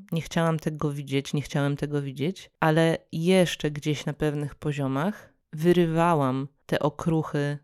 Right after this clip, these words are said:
żeby poczuć, że jestem kochana, że jestem kochany. I kiedy to uczynisz, to oczywiście będzie, mm, przez pewien moment pewna forma takiego smutku, może żalu do siebie,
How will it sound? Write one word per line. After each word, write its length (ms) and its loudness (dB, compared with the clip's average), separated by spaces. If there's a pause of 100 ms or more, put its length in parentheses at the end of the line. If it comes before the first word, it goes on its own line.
(140)
żeby 520 2
poczuć, 400 0
że 120 0
jestem 440 -2
kochana, 480 -4
że 100 -4
jestem 320 -6
kochany. 520 -6 (200)
I 80 -12
kiedy 260 0 (160)
to 120 4
uczynisz, 640 0
to 420 0
oczywiście 580 -2
będzie, 400 2 (180)
mm, 220 -4 (260)
przez 220 -2
pewien 300 0
moment 440 -2
pewna 340 -2
forma 380 -2
takiego 680 -2
smutku, 720 0
może 600 -4
żalu 320 0
do 120 0
siebie, 640 -2